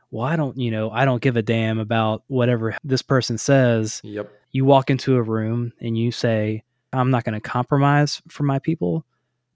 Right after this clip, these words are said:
Speaker 1: but I'm gonna maneuver for those people."
Speaker 2: Exactly.
Speaker 1: "I'm gonna read the room and I'm gonna understand what kind of moves need to be made to make sure that I'm doing the best. And if it comes down to it, I'm gonna pull out those guns."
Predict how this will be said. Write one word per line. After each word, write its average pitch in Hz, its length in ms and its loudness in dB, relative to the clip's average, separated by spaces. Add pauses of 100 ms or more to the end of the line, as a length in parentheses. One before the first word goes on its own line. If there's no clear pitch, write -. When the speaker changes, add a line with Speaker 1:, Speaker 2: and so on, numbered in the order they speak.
(180)
Speaker 1:
but 117 140 -2
I'm 127 200 2
gonna 110 160 0
maneuver 110 420 -2
for - 200 -12
those 117 240 -10
people." 113 440 -10 (280)
Speaker 2:
Exactly. 87 600 -8 (260)
Speaker 1:
"I'm 127 80 -8
gonna 110 140 -6
read 127 220 2
the 143 80 0
room 123 420 0
and 113 120 -6
I'm 107 80 -6
gonna 107 160 -8
understand 110 580 -8 (280)
what 131 360 -2
kind 131 160 -4
of 120 80 -2
moves 117 300 -4
need 110 160 -6
to 104 60 -10
be 107 140 -10
made 104 440 -8 (760)
to - 100 -8
make 113 200 -4
sure 107 300 -4
that 104 320 -8 (260)
I'm 110 240 -4
doing 104 260 -6
the 101 60 -10
best. - 500 -10 (360)
And 131 120 -2
if 127 100 -2
it 127 60 -6
comes 127 240 -2
down 160 260 4
to 123 160 0
it, 110 100 -2
I'm 113 160 -4
gonna 107 100 -8
pull 110 220 -6
out 104 160 -8
those 107 180 -10
guns." 110 460 -12